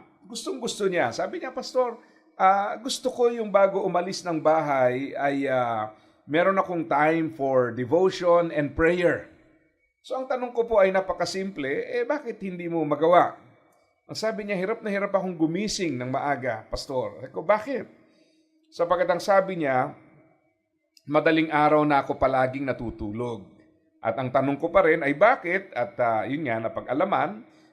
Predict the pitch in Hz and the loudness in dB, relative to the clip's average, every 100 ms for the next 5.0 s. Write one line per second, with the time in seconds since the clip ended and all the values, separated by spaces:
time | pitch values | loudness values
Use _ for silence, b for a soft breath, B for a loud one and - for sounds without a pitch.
0 | b 147 160 156 226 226 214 185 175 175 | b -4 -2 0 0 -2 2 2 4 0
1 | 165 175 151 147 - 131 127 143 151 135 | 0 2 2 0 -2 -2 -2 0 0 0
2 | 120 - 120 123 139 120 98 - 104 123 | -4 -4 -2 0 0 -4 -8 -14 -4 -4
3 | 120 135 131 120 113 123 131 156 151 151 | -2 2 4 6 2 -2 -4 0 2 0
4 | 113 98 127 120 110 104 - 185 175 | -2 -2 -2 0 -6 -8 -4 2 2